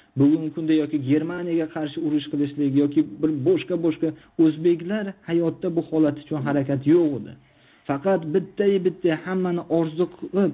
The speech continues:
harakat qilgani yurtiga kirishlik, ha, ena otasini oldida, farzand bola chaqasini bo'l-, oldida bo'lishlik edi. O'sha yerda qurol ko'targan yigitlar ham o'zini himoyasi uchun qurol olgan edi.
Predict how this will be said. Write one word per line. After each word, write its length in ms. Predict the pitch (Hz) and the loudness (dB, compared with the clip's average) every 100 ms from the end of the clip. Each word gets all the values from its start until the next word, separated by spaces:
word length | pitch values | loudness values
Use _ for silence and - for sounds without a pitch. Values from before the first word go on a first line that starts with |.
| - - _ | -6 -20 _
harakat 420 | 170 160 160 175 | 0 2 2 -2
qilgani 420 | - 147 156 196 226 220 - _ | -2 0 2 0 0 -4 -18 _
yurtiga 440 | 143 156 165 185 175 | 2 2 2 -2 0
kirishlik, 580 | 165 165 160 214 233 208 - _ | -2 -4 -2 -2 -2 -4 -16 _
ha, 140 | 165 220 220 _ | -6 -4 -6 _
ena 220 | 156 165 190 | -4 -2 0
otasini 440 | 180 170 165 185 | 0 -2 -2 -2
oldida, 360 | 175 160 156 160 | 0 2 2 2
farzand 400 | 156 165 160 175 170 | 0 -4 -2 0 0
bola 160 | 165 | 0
chaqasini 440 | 151 156 151 165 160 | 0 -2 -2 -2 2
bo'l-, 220 | 147 143 143 | 4 4 2
oldida 340 | 147 143 147 147 | -2 0 0 0
bo'lishlik 400 | 135 131 151 143 | 0 -2 -2 -4
edi. 200 | 107 98 98 _ _ _ 165 | -4 -6 -12 _ _ _ 0
O'sha 220 | 156 185 | 2 0
yerda 200 | 160 196 | -2 -4
qurol 380 | - 185 190 190 | -2 0 2 0
ko'targan 460 | 180 180 180 175 180 | 0 2 2 2 0
yigitlar 360 | 170 170 180 180 | -2 -2 0 0
ham 120 | 180 180 | -2 0
o'zini 340 | 170 170 175 | 0 0 -4
himoyasi 580 | - 175 180 175 170 220 | -2 0 2 0 0 -4
uchun 200 | 202 185 | -2 -2
qurol 280 | - 165 156 | 0 4 4
olgan 300 | 147 151 143 | 4 2 -4
edi. 200 | 113 104 | -4 -6